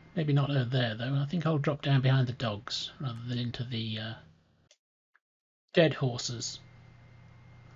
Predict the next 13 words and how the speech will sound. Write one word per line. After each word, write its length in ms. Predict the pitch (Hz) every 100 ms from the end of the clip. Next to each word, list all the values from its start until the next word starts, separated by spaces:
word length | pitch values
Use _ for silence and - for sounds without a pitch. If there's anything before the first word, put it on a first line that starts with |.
| - - - - - - - -
So 120 | 190
this 140 | 208
should 180 | - 139
be 80 | 135
interesting. 580 | 131 160 - 208 214 -
Um, 400 | 170 156 151 151
I'm 40 | 147
gonna 180 | 170
hold 160 | 143 170
this 100 | 151
in 80 | 151
my 80 | 139
hand, 420 | 185 240 240